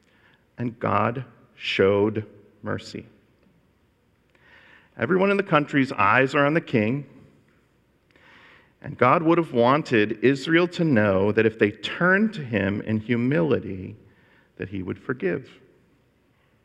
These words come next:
And why did he do this? Because this is what he said he would do.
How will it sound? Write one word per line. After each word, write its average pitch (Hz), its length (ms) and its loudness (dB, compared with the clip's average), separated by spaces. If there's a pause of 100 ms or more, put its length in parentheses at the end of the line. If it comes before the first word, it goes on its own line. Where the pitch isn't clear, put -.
(460)
And 101 100 -6
why 107 220 2
did 123 100 -4
he 127 100 0
do 123 160 0
this? 202 480 -4 (960)
Because 139 380 -8
this 120 360 -2
is 139 220 -6
what 123 160 0
he 147 120 -8
said 92 500 -2
he 113 160 -2
would 117 280 -4
do. 156 380 -2